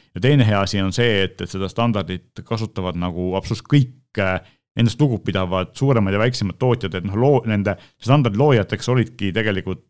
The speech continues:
äh, Apple, Amazon, Google ja Samsung, kes said aru, et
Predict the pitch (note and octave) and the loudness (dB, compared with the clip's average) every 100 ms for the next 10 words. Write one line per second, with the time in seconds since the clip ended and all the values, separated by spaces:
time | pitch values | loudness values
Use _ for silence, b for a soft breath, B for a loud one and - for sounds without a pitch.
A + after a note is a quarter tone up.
0 | - F#2+ F#2 F#2 G2 - B2 B2 A2+ B2 | -4 -2 0 -2 -4 -4 -4 0 2 2
1 | G#2 G#2 A2+ B2+ G#2 F#2+ C3 D#3 G#2+ G2+ | 0 -2 -2 0 0 0 0 0 -2 -4
2 | - G2+ A#2 B2 G2 F2+ - | -4 0 0 2 0 -2 -8